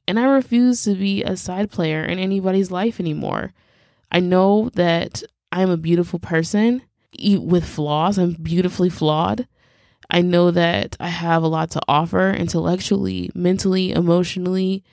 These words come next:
physically, and I'm happy with the woman that I'm becoming. And if, if other people can't appreciate that, and that's another thing, you find out real quick who your real to the core friends are.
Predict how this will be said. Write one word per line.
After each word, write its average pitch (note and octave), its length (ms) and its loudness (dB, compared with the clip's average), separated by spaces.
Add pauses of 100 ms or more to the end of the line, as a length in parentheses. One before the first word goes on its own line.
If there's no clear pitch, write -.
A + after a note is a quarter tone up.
(260)
physically, F#3+ 800 2 (480)
and E3+ 640 0 (160)
I'm E3+ 160 -4
happy F3 800 -2
with F3 340 -2
the F3 100 2
woman E3+ 380 2
that E3 120 0
I'm E3+ 160 0
becoming. E3+ 680 0 (680)
And E3 300 4
if, E3 260 2
if E3 140 -12
other F#3 240 2
people F#3+ 420 0
can't F3+ 320 -4
appreciate G#3+ 540 0
that, C4 240 2
and B3+ 120 2
that's C4 160 2
another C#4 320 4
thing, E3+ 280 -2
you E3+ 160 -6
find A#3+ 320 0
out G#3 180 0
real F#3+ 160 2
quick G3 320 -2
who F#3+ 100 -2
your F3+ 240 2
real F#3+ 600 2 (460)
to - 120 -2
the F#3 100 0
core F3 600 -2
friends E3+ 560 -2
are. E3 400 -2